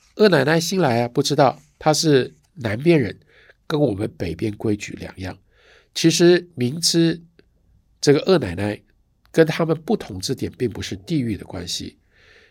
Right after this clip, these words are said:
现在她知道了，那是那时候她还是新娘子。这个时候呢，新娘子的赏味期过了，也就不会对她客气了。看这个老太太如何管理这个家。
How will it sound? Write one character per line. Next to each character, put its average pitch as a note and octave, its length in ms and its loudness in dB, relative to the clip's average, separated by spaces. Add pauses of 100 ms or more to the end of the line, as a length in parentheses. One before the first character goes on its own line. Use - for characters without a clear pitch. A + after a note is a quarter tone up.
现 - 160 0
在 B2+ 80 2
她 B2+ 100 0
知 C3 140 -2
道 A#2+ 160 0
了， - 100 -12 (760)
那 C3 100 -4
是 B2 160 0
那 B2 140 0
时 - 140 -4
候 - 280 -6 (440)
她 - 160 -8
还 A2 80 0
是 A#2 120 -6
新 D3 220 -8
娘 F2+ 240 -6
子。 - 180 -14 (600)
这 G#3 140 4
个 F3+ 100 8
时 - 140 0
候 A#2 220 -2
呢， G2 260 -2 (320)
新 - 300 0
娘 G#2 240 0
子 - 160 -10
的 F#2+ 100 -2
赏 F2+ 300 -6
味 A2 160 0
期 - 380 -8 (220)
过 B2 220 0
了， - 120 -16 (560)
也 G2+ 160 -4
就 C3 120 0
不 - 120 -4
会 G#2 100 0
对 G2+ 120 -8
她 F#2+ 120 -8
客 - 200 -4
气 - 260 -6
了。 - 60 -20 (320)
看 C#3 280 2
这 D#3 140 -2
个 D#3 80 4
老 F2+ 120 0
太 G#2 180 -4
太 - 260 -10 (180)
如 B2 140 0
何 A#2 180 -4
管 G#2+ 300 -8
理 C3+ 120 -2
这 - 160 -8
个 F2 80 -10
家。 - 360 -14